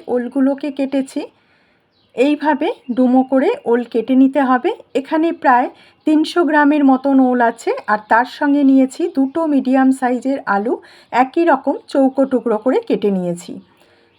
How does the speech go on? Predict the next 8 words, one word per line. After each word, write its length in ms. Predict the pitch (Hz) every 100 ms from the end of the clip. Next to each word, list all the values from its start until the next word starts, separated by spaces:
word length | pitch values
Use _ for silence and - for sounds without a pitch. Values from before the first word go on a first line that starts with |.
| _ -
গরম 340 | 226 240 330 330
জলের 340 | 311 294 311
মধ্যে 340 | 302 294 269 339 359 240
ওল 220 | 254 285 294
আলুগুলো 520 | - 220 233 233 240 320 - _ 233
দিয়ে 240 | 220 220
দিচ্ছি, 420 | 220 226 - - 381 - _ _ _ _ _ _ _ _ _ _ _ _ _ _ 269 _ _ _ _ _ _ _ _ _
আর 120 | 226